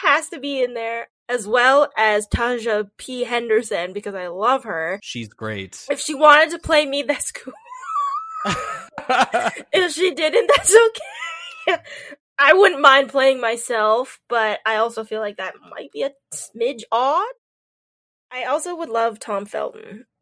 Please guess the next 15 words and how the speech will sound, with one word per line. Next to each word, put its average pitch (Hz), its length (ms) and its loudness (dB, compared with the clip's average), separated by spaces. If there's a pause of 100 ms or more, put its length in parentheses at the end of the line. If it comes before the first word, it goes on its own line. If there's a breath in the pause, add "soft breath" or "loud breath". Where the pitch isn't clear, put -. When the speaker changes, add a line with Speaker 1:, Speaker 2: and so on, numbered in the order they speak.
(140)
Speaker 1:
I 214 60 -12
had 233 180 -4
a 220 80 -2
massive 180 640 -8
crush 175 300 -6
on 127 160 -14
Tom 147 460 -12
Felton 92 580 -12 (420)
during 180 200 -6
the 180 60 -6
Harry 151 240 -8
Potter 143 380 -16
days. 90 380 -16
I 214 100 -6
was, 175 140 -12